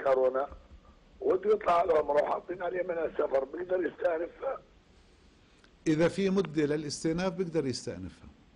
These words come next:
Speaker 1: هو ما استأنف، يعني حاطين عليه من كورونا
Speaker 2: ما مش
Speaker 1: من
Speaker 2: مهم
Speaker 1: أيام.
Speaker 2: إنه هو ما استأنفها، هل تبلغ بقرار منع السفر ولا ما تبلغ بقرار منع السفر؟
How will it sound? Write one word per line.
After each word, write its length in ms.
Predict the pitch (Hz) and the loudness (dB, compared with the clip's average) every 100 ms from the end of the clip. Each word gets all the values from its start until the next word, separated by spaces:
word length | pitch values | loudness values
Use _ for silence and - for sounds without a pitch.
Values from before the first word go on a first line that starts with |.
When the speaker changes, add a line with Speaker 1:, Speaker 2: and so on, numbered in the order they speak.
| _ _ - | _ _ 0
Speaker 1:
هو 200 | 247 247 | 2 4
ما 120 | 254 | 2
استأنف، 580 | - 190 190 170 131 - | 0 -2 0 -2 -2 2
يعني 320 | 135 135 151 | 4 4 2
حاطين 540 | 151 - 233 - 185 | 0 0 -2 -2 -2
عليه 240 | 190 185 208 | -2 0 0
من 180 | 202 185 | -2 -2
كورونا 240 | 156 - | 2 4
Speaker 2:
ما 60 | 143 | 4
مش 180 | 175 156 | 4 2
Speaker 1:
من 60 | |
Speaker 2:
مهم 220 | 190 202 214 | 2 4 4
Speaker 1:
أيام. 120 | 196 | 4
Speaker 2:
إنه 120 | 190 | 4
هو 260 | 180 180 170 | 6 6 6
ما 100 | 160 | 2
استأنفها، 720 | - 160 147 135 - 107 135 | 0 0 0 -2 -2 0 2
هل 60 | 156 | 2
تبلغ 460 | 170 170 170 151 | 2 2 2 2
بقرار 460 | 139 147 151 160 156 | -2 -2 0 0 0
منع 200 | 156 147 | 0 -2
السفر 420 | 135 160 151 160 | -4 -4 -2 0
ولا 200 | 160 156 | 0 -2
ما 120 | 156 | -4
تبلغ 380 | 151 143 131 113 | -4 -4 -4 -4
بقرار 420 | 104 - 110 104 | -6 -8 -6 -6
منع 200 | 101 95 | -6 -8
السفر؟ 380 | 87 - 90 87 | -8 -10 -12 -12